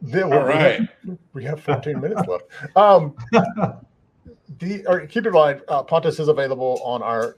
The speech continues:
Speaker 1: Discord, so he, you will
Speaker 3: Yep.
Speaker 1: notice his bright yellow name over on Guest of the Show, where all the experts that we've had on are located,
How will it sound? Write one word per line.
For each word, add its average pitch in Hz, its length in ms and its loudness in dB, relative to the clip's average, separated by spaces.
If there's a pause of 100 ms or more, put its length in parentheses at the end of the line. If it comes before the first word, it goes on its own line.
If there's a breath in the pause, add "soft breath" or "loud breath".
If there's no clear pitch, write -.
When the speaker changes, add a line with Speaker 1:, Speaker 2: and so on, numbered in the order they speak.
(100)
Speaker 1:
Discord, 113 560 -6
so 107 440 -4 (120)
he, 113 420 -14
you 123 100 -14
will 123 100 0
Speaker 3:
Yep. 117 80 2
Speaker 1:
notice 127 320 -2
his 110 220 -12 (120)
bright 117 320 -4
yellow 117 240 -2
name 107 500 -4
over 104 340 -6
on 101 180 -10
Guest 110 320 -6
of 104 60 -6
the 101 80 -10
Show, 104 440 -2
where 101 200 -6
all 104 200 0
the 98 280 -12 (480 loud breath)
experts 98 420 -6
that 98 100 -10
we've 98 160 -16
had 95 300 -4
on 92 360 -6 (140)
are 92 260 -2
located, 98 460 -8